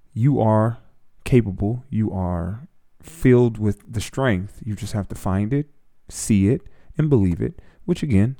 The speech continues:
that's why we're here, taking the steps to figure that out. Also, make small goals to reach the big goal. Again, we all have one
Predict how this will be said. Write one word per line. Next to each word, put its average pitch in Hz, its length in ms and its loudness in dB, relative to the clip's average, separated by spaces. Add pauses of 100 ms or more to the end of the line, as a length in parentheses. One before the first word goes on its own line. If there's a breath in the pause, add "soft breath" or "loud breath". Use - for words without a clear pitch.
(160)
that's 104 220 -2
why 113 80 4
we're 127 140 4
here, 110 400 2
taking 117 300 -2
the 110 40 0
steps - 360 -4
to - 80 -6
figure 92 280 -2
that 135 160 2
out. 147 240 -2 (140)
Also, 117 320 0
make 156 240 4
small 135 760 0
goals 98 440 0
to - 100 -6
reach 123 280 0
the 98 80 0
big 92 280 2
goal. 71 380 -8 (520 loud breath)
Again, 101 440 -2 (240)
we 123 120 4
all 120 140 8
have 113 220 2
one 113 400 0